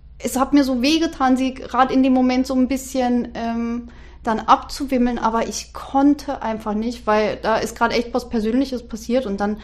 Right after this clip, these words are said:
das ist so quasi die andere Seite, ne? Also das hat quasi nichts mit der Person zu tun, aber wenn's einfach g-,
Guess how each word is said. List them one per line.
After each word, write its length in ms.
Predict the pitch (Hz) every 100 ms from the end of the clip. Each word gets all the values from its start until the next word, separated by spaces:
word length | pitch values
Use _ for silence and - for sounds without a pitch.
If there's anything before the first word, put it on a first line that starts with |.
| - - - - -
das 200 | 254 254
ist 160 | 285 -
so 400 | 254 233 262 262
quasi 680 | - 240 240 247 247 240 - - -
die 240 | - 233
andere 380 | 254 392 226 185
Seite, 500 | 180 165 170 180 160
ne? 360 | 175 185 208 247
Also 180 | 208 202
das 160 | 208 226
hat 220 | 233 -
quasi 480 | - 214 220 233 233
nichts 300 | 233 247 -
mit 160 | 254 240
der 100 | 226
Person 440 | 233 202 220 285
zu 140 | 285 220
tun, 240 | - 220
aber 200 | 190 214
wenn's 140 | 208 202
einfach 300 | 208 220
g-, 60 | 214